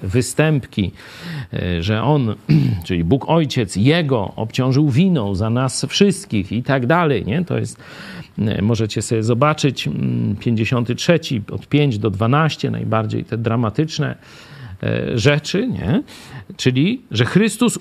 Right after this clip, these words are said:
umarł za nasze grzechy, zamiast nas. To jest potwierdzone zapowiedzią Starego Testamentu, że tak będzie. Co jeszcze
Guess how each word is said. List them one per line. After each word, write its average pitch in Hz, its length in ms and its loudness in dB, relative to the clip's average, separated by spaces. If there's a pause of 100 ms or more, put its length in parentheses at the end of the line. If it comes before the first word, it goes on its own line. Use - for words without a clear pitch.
umarł 214 420 4
za 196 320 4
nasze 190 480 2
grzechy, 151 460 2
zamiast 208 580 2
nas. 160 360 0
To 240 180 4
jest 247 200 -2
potwierdzone 208 800 2
zapowiedzią 185 760 2
Starego 202 400 2
Testamentu, 208 600 0
że 175 140 2
tak 196 220 2
będzie. 175 400 2 (680)
Co 107 160 2
jeszcze - 480 0